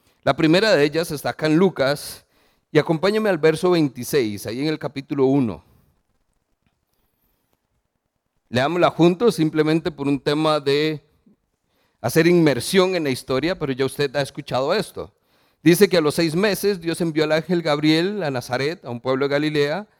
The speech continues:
a visitar a una joven virgen comprometida para casarse con un hombre que se llamaba José. ¿Quién era la virgen? María. Bien, estamos bien, ya conocemos la historia. La virgen se llamaba María, él se acercó a ella y le dijo,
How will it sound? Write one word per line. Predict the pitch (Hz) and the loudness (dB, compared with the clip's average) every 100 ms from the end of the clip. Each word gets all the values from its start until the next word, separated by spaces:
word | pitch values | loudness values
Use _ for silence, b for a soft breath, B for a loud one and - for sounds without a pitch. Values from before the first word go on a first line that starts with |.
| _ _ _ - | _ _ _ -2
a | 143 | 2
visitar | 151 151 170 196 | 2 0 0 2
a | 196 | 4
una | 190 190 | 2 2
joven | - 190 190 185 | 0 2 4 2
virgen | 180 220 196 - 151 160 | 0 0 0 0 0 0
comprometida | 151 135 135 131 - 165 | -4 -4 -4 -4 0 0
para | 160 151 - | 0 -4 -4
casarse | 139 151 160 175 | -4 -2 -2 -4
con | - 151 | -2 0
un | 143 | 0
hombre | 147 156 | -2 -4
que | - | -8
se | 135 117 | -10 -8
llamaba | 113 151 240 240 - _ _ _ _ _ _ _ | -2 0 0 -2 -10 _ _ _ _ _ _ _
José. | - 131 139 107 | -2 0 0 -2
¿Quién | 147 190 | 0 2
era | 202 | 2
la | 185 | 2
virgen? | 208 269 269 294 339 - _ _ _ _ _ _ | 2 2 0 -2 -2 -4 _ _ _ _ _ _
María. | - 123 127 113 73 _ _ _ | -4 -2 0 -4 -6 _ _ _
Bien, | - 135 95 | -2 -2 -2
estamos | 82 185 220 170 | 2 2 4 0
bien, | 123 | 0
ya | 160 | 2
conocemos | 190 208 180 170 | 4 4 2 2
la | 143 | 0
historia. | - 98 82 _ b b b | -2 -10 -10 _ b b b
La | - 156 | 0 2
virgen | 233 233 208 | 2 2 2
se | 185 | 2
llamaba | 151 151 160 | 0 0 0
María, | 170 180 180 147 127 | 0 0 2 2 0
él | 135 | -2
se | 175 | -6
acercó | 165 170 202 | -6 -4 2
a | 202 | 2
ella | 147 139 151 | 4 2 0
y | |
le | 147 131 | 0 0
dijo, | 135 123 113 113 | 0 -2 -4 -6